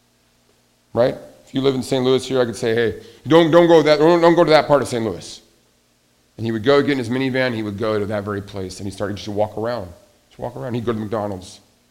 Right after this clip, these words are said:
He said, "You wanna know, you wanna understand America?" He said, "Go to McDonald's."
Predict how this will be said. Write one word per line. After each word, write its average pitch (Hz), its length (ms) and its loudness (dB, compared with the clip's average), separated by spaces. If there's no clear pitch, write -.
He - 60 -18
said, 120 160 -8
"You 131 120 -4
wanna 151 180 2
know, 143 160 0
you 131 120 -6
wanna 165 140 -2
understand 147 500 -2
America?" 113 680 -2
He 127 80 -12
said, 110 80 -10
"Go 127 80 0
to 117 60 -2
McDonald's." 101 520 -8